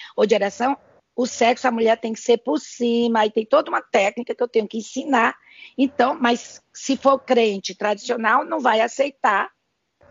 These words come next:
a <laughs> mulher. Então, aí eu comecei a analisar. Então, era proibido.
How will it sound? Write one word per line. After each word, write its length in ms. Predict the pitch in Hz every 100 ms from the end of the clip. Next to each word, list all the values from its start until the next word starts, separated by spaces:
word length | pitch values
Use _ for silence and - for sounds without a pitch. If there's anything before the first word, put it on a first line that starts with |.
| -
a 60 |
<laughs> 40 | 226
mulher. 640 | 269 285 - - 277 214 - - - -
Então, 360 | - - 254 170 - - -
aí 240 | 311 359 370
eu 100 | 370
comecei 400 | 349 330 285 311
a 60 |
analisar. 560 | 311 302 311 240 170 - _ _
Então, 160 | - 330
era 160 | 349
proibido. 800 | 339 - 302 277 208 214 165 156